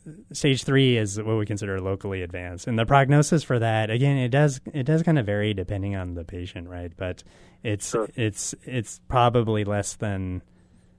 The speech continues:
Speaker 1: it's less than two years. Just, we know that from, from, uh, the kind of the broad category of, of all
Speaker 2: Right.
Speaker 1: patients.
Speaker 2: Right.
Speaker 1: Um, but, uh, and, you know, if metastatic disease is, is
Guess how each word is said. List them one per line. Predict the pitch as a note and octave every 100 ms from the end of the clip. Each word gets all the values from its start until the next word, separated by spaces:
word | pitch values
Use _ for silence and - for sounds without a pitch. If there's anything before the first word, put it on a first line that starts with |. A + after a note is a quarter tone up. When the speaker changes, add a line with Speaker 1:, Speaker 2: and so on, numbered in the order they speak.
| _ _ _ -
Speaker 1:
it's | B2
less | A#2 C#3 -
than | B2
two | A#2
years. | G2 F#2+ F2+ F2+ -
Just, | G2+ - -
we | G#2+
know | G2 F#2+
that | F#2
from, | - F2+ F2 F2+ -
from, | G#2+ G2 F2+
uh, | F2 F2 F2
the | F#2+ G#2 F#2+ F2+ G#2 -
kind | D3 G#2
of |
the | F#2
broad | F#2+ F2+ F2+
category | F#2+ F2+ F#2 F2 F2 F2
of, | F2 F2 E2+ -
of | F#2
all | F#2+ G2
Speaker 2:
Right. | F2
Speaker 1:
patients. | G2+ F2+ - F2 - - - _ -
Speaker 2:
Right. | G2 G2+ G2
Speaker 1:
Um, | G2 F#2 F2 - - _ -
but, | G2+ G2+ F#2+
uh, | G#2+ G2+ G2 G2 G2
and, | A#2 B2 A#2 -
you | D3+
know, | C3 A#2
if | C3 C3+ -
metastatic | B2+ C#3+ B2 - D3 C#3+
disease | A#2+ G#2 G#2 G2+ F#2+
is, | G2 F2 - -
is | G#2+ F#2+ F2